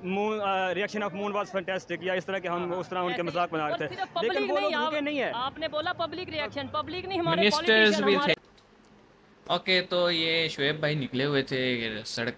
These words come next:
Speaker 3: पे, रोड पे और लोगों का interview conduct कर रहे थे और इन्होंने फिर वहाँ की जो local public थी उसको बताया कि समुद्रयान,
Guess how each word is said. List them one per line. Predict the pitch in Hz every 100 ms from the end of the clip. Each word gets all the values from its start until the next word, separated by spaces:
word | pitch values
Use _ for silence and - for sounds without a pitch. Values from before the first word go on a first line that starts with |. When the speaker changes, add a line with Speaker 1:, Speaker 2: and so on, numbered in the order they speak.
| -
Speaker 3:
पे, | 120 120 117 110
रोड | 107 120
पे | - 120 117
और | 110 110
लोगों | 110 107 107 107
का | 107
interview | 110 104 107 113
conduct | 113 110 -
कर | 113
रहे | 113 117
थे | 123
और | 113 107 104 104 101
इन्होंने | 104 107 107
फिर | - 110 104 101
वहाँ | 104 104
की | - 110 107 - - - _ - -
जो | 107 -
local | 110 113 -
public | 110 113 120 123 127
थी |
उसको | 117 -
बताया | 120 135 143 139
कि | 131 120
समुद्रयान, | 127 131 156 156 131 123 117